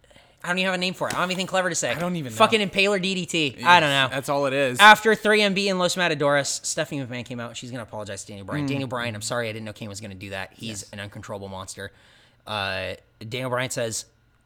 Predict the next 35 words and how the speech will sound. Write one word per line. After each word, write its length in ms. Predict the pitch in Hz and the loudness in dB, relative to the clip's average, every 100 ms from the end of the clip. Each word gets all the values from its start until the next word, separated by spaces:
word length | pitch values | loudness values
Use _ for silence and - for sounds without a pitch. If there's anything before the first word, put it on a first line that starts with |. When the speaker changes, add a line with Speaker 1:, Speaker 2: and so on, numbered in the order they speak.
| - - _ - | -20 -20 _ -16
Speaker 1:
"Fuck 260 | - 165 | -12 -10
you. 160 | 104 85 _ _ - | -12 -14 _ _ -14
I'm, 60 | 143 | -6
I 20 | |
don't 120 | 151 | -2
have, 60 | 156 156 | 0 2
Speaker 2:
Basically. 120 | 156 117 | 0 -2
Speaker 1:
I 60 | - | -6
don't 0 | 147 | -6
have 100 | 147 | -6
time 160 | 131 123 | -6 -8
for 120 | 120 | -4
this." 280 | 123 - 151 | -4 -2 -2
Speaker 2:
Yeah. 140 | 143 - - | -4 -6 -12
Speaker 1:
And 180 | 131 131 | -6 -2
then, 300 | 131 131 127 - | -2 -4 -10 -10
uh, 240 | 113 107 | -6 -6
Stephanie 400 | 107 151 131 127 | -6 -6 -6 -8
says, 320 | - 117 113 - _ | -6 -8 -8 -12 _
"Look, 300 | 117 107 - _ _ | -8 -8 -10 _ _
I'll 60 | 104 | -10
make 240 | 120 131 | -8 -6
it 80 | 131 | -8
up 100 | 113 | -8
to 100 | - | -10
you. 240 | 104 101 95 _ _ _ _ - | -8 -8 -10 _ _ _ _ -20
Brie, 680 | 110 135 139 160 165 170 - | -14 -6 -2 0 0 -4 -10
you 220 | 131 143 | -8 -2
have 120 | 156 | -2
a 60 | 107 | -4
title 340 | - 147 147 | -6 -4 -2
match 280 | 147 143 - | -2 -4 -6
tonight 540 | - 113 139 175 170 - | -8 -4 4 4 4 -2
against 400 | 127 117 104 - | -10 -8 -10 -10
Paige 480 | - 170 160 160 | -2 0 0 -4